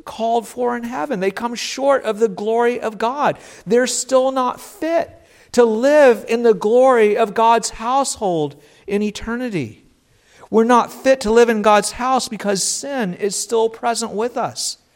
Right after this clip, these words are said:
But one of the great benefits that we have in Christ in this life is that He begins to change us, which gives us hope. What we call progressive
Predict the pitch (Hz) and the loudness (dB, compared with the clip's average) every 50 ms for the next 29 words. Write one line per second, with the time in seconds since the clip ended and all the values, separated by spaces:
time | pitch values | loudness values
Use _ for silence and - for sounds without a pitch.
0 | _ _ _ _ _ _ _ _ _ _ _ _ - 175 180 185 208 220 233 214 | _ _ _ _ _ _ _ _ _ _ _ _ -6 -6 -4 0 0 2 2 2
1 | 214 170 151 180 196 208 214 185 165 156 190 202 233 247 247 - 226 190 147 - | 2 2 0 0 0 0 0 0 -4 -6 -4 -4 -4 -4 -4 -4 -6 -4 -4 -4
2 | - 185 - 160 170 170 185 185 180 180 180 170 - - 180 175 170 180 175 - | -6 -6 -4 -6 -4 -2 -2 -2 -2 -4 -6 -10 -8 -4 -2 0 0 0 0 -4
3 | - - _ _ _ _ - 208 214 240 254 269 285 294 277 233 226 233 247 254 | -6 -12 _ _ _ _ -6 -2 0 0 0 0 -2 -4 -2 2 4 6 6 6
4 | 247 - - 214 214 214 247 277 302 226 175 185 - - - _ _ _ _ _ | 4 -2 -4 -2 0 0 0 0 0 -2 -2 -4 -6 -10 -20 _ _ _ _ _
5 | _ _ _ - _ _ - 220 240 196 185 220 233 - - 160 - 240 262 269 | _ _ _ -20 _ _ 2 2 2 2 2 0 0 0 -2 -10 -12 -10 -10 -8
6 | 240 247 220 190 165 156 - - 208 240 262 285 285 262 220 175 160 160 151 151 | -8 -10 -10 -12 -14 -16 -14 -10 -10 -8 -8 -8 -8 -8 -6 -6 -8 -8 -10 -12
7 | - - - - - - _ _ _ _ _ _ _ _ _ _ _ _ _ _ | -12 -12 -10 -12 -12 -14 _ _ _ _ _ _ _ _ _ _ _ _ _ _
8 | _ _ _ _ _ - - 202 196 190 185 196 - - 214 220 220 214 214 208 | _ _ _ _ _ -10 -6 -4 -4 -4 -4 -6 -8 -8 -6 -6 -4 -4 -4 -4
9 | 202 175 170 175 143 127 120 - - - - - - 208 208 - - 269 254 262 | -4 -4 -4 -2 -4 -4 -6 -8 -10 -8 -8 -6 -6 -6 -6 -4 -6 -6 -4 -4
10 | 247 247 240 269 311 330 - - - - - _ _ _ _ _ _ _ _ _ | -6 -4 0 2 2 2 0 -2 -8 -16 -20 _ _ _ _ _ _ _ _ _
11 | _ _ _ _ _ _ _ _ _ _ _ _ - 226 - 208 233 247 240 - | _ _ _ _ _ _ _ _ _ _ _ _ 0 0 2 0 -2 -2 -4 -6
12 | - - 226 202 170 165 165 180 185 180 - - _ _ _ _ _ _ _ _ | -4 0 4 6 6 8 6 6 4 0 -6 -18 _ _ _ _ _ _ _ _
13 | - - - 214 208 180 160 185 214 226 240 240 233 - - - 165 139 127 127 | -14 -6 -2 -2 -2 -2 0 0 0 2 2 0 -2 -6 -6 -6 -4 -6 -6 -6
14 | 127 - | -10 -14